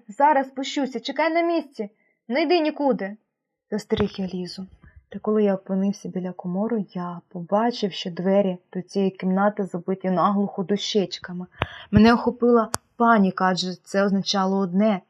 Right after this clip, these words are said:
це гра проти бажання Лізи. І ми тут не одні. Я гадав, що у багажнику мого автомобіля є молоток.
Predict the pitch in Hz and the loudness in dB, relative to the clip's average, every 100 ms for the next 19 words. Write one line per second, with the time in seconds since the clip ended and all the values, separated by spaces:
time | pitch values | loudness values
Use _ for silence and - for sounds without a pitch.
0 | _ _ _ - 196 202 196 226 254 190 | _ _ _ -4 -2 -2 0 0 2 0
1 | - - 196 262 233 185 180 165 180 180 | -6 -4 -2 0 -2 -4 -4 -4 -4 -2
2 | 185 196 185 - 180 _ _ _ _ - | 0 2 0 -2 -16 _ _ _ _ 0
3 | 202 196 202 214 220 240 254 247 202 165 | 4 4 2 0 2 4 4 4 2 2
4 | 190 185 185 180 196 180 - 185 170 190 | -2 0 -2 -2 -4 -4 -6 -6 -4 -2
5 | 202 208 185 180 185 185 185 185 - 180 | 0 -2 -4 -6 -4 -4 -6 -10 -10 -8
6 | 175 202 196 180 185 185 190 196 196 180 | -8 -8 -8 -8 -6 -6 -8 -10 -10 -10
7 | - | -12